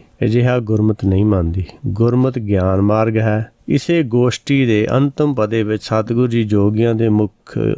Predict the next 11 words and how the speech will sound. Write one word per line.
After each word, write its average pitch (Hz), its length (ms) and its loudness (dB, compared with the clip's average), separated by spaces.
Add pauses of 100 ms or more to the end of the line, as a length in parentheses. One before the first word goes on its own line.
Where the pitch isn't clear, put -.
ਮੁਖੀ 110 480 0
ਨੂੰ 127 180 2
ਆਖ 101 220 0
ਰਹੇ 110 140 0
ਹਨ, 113 280 0
"ਸ਼ਬਦੇ 117 800 -2
ਕਾ 120 200 0
ਨਿਬੇੜਾ 107 600 0
ਸੁਣ 104 340 -2
ਤੂੰ 120 340 0
ਅਵਧੂ 113 340 -2